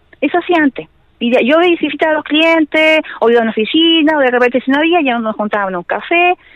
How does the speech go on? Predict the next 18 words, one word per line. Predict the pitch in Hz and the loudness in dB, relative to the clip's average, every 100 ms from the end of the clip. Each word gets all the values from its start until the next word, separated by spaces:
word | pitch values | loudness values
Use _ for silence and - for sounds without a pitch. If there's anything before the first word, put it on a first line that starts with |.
| - - _ _ | -20 -20 _ _
Eso | - 320 | -6 -2
es | 359 | 0
lo | 349 | 0
que, | 311 320 302 | 2 0 0
así, | - 277 320 330 320 | -2 -2 -2 0 0
esa, | 320 330 | 0 -2
esa | - 285 311 302 | -2 -2 0 0
era | 311 294 | 0 2
mi | 285 277 | 2 4
modalidad | 269 277 262 262 262 | 4 2 2 2 2
de | 247 | 2
trabajo. | 233 220 202 - - _ _ _ | 0 -2 -4 -8 -18 _ _ _
Y | - 233 233 | -2 0 2
ahora | 240 269 285 | 2 2 2
por | 269 | 2
la | 240 | 0
parte | 233 254 262 262 | 0 -2 -2 -2
ya, | 247 262 262 247 240 | 0 -2 -2 -2 -4